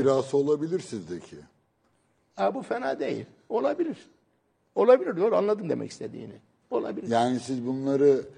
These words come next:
Speaker 1: e, "Kazandım ben." diyebilirsiniz ama en fazla "Teyit ettim" olarak biz bunu anlarız. Neticede yine ailenin,
Speaker 2: Haklısın dedim
Speaker 1: çevrenin,
Speaker 2: işte, anladım ben.
Speaker 1: e,
Speaker 2: Anladım. O tecrübenin ürünüsün sen.
Speaker 1: Tabii yani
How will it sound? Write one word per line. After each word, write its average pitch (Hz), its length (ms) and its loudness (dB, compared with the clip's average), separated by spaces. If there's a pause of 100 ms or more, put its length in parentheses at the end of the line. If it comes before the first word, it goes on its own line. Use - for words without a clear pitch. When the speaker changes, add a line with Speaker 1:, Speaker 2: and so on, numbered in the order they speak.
(300)
Speaker 1:
e, 107 560 0
"Kazandım 123 760 -2
ben." 101 180 -4 (420)
diyebilirsiniz 117 720 -4
ama 185 240 -4 (640)
en 170 220 0
fazla 135 360 2
"Teyit 151 320 4
ettim" 95 480 -2 (440)
olarak 98 480 -2
biz 90 180 -10
bunu 101 180 -8
anlarız. 101 560 -4 (340)
Neticede 131 540 0
yine 127 300 0
ailenin, 107 840 0 (320)
Speaker 2:
Haklısın 160 380 4
dedim 131 140 6
Speaker 1:
çevrenin, 123 240 4
Speaker 2:
işte, 120 140 0
anladım 143 400 -2
ben. 113 140 -2 (260)
Speaker 1:
e, 110 420 2
Speaker 2:
Anladım. 147 300 -6
O 233 100 10
tecrübenin 151 560 2 (180)
ürünüsün 127 540 0
sen. - 160 -2
Speaker 1:
Tabii 160 240 4
yani 151 240 4